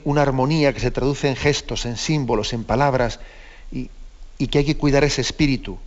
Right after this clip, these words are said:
¿eh? Y que hay que tener cuidado de que la superficialidad, la banalidad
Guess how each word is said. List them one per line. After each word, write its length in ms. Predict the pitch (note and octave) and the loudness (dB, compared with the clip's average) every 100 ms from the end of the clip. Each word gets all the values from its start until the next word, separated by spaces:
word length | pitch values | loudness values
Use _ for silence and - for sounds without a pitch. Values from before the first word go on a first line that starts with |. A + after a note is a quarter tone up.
| - - | -14 -12
¿eh? 60 | D#2+ - - - - - - - - - - - - | -12 -14 -18 -20 -20 -20 -18 -18 -18 -18 -18 -16 -14
Y 60 | |
que 120 | - | -6
hay 60 | A2 | -2
que 100 | B2 | -2
tener 280 | - A#2+ B2 | 0 -2 0
cuidado 360 | C3+ C#3+ C#3 | 2 4 4
de 80 | C#3 | 2
que 160 | - B2 | 2 0
la 80 | A2 | 0
superficialidad, 960 | B2 B2 A#2 A#2+ A#2+ G#2+ A#2 D3+ D3 - - - - - - | -2 -4 -2 -2 0 0 2 2 2 -4 -16 -20 -20 -20 -6
la 140 | B2+ | -2
banalidad 640 | A2+ A#2+ A2+ A2+ C#3 D3+ | 0 -2 -2 0 2 2